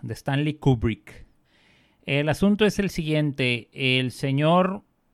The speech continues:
eh, estaba filmando, acaba de terminar de filmar la película Ojos,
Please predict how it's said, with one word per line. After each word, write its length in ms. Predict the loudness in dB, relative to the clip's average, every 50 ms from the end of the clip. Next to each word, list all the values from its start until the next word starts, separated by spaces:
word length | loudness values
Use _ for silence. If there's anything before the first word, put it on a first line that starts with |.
| _ _ _ _ _ _ _ _ _ _ _ _ _ _ _ _ _ _
eh, 560 | _ -10 -8 -6 -4 -4 -4 -6 -8 -10 -12 _ _ _ _ _ _ _ _ _ _ _ _ _ _ _ _ _ _ _ _ _ _ _ _ _ _ _
estaba 460 | -10 -10 -8 -4 0 2 2 2 2
filmando, 760 | 2 2 2 2 2 2 0 0 0 0 0 0 0 -2 -2 -4 -8 _ _ _ _ _ _ _ _ _ _ _ _
acaba 320 | -14 -12 -6 0 2 2 2
de 80 | 2
terminar 460 | 2 0 0 0 2 2 2 2 0
de 160 | 0 -2 -2 -2
filmar 580 | -2 -2 -2 0 0 2 2 0 0 -2 -6 -14 _ _ _ _ _ _ _ _ _ _ _ _ _ _ _ _ _ _ _ _ _ _ _ _
la 240 | -4 -2 -2 0 0
película 680 | -2 -2 -2 -2 -2 -2 0 0 2 2 0 -2 -4 -8 _ _ _ _
Ojos, 680 | 0 2 2 2 2 2 2 2 0 -8 -18 -20 -20 -20